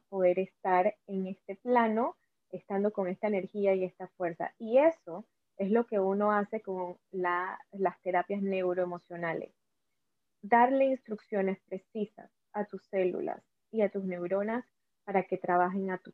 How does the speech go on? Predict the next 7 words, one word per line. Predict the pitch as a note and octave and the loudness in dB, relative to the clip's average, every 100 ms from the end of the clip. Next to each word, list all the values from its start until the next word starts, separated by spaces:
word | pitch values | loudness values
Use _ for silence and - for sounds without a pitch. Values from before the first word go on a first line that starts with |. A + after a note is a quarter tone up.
| _ | _
favor. | E3+ E3+ F3 E3 _ _ _ _ _ _ _ _ _ _ _ - | -8 -4 -2 -4 _ _ _ _ _ _ _ _ _ _ _ -14
Darle | G3+ A#3 A#3+ B3+ | 2 4 6 4
instrucciones | C4+ B3 A3+ A3+ A3 A3 | 0 -4 -2 0 -2 -4
precisas | A3 G3 - G#3+ - - - _ _ | -8 -8 -8 -10 -8 -14 -16 _ _
para | G3+ G3 G3 | 0 2 0
que | - G3 F3+ F3+ _ _ _ _ _ | -2 -4 -4 -4 _ _ _ _ _
todas | C#4 D4 D4+ D4+ D4 C#4+ C4+ B3+ | 6 8 8 8 6 6 4 0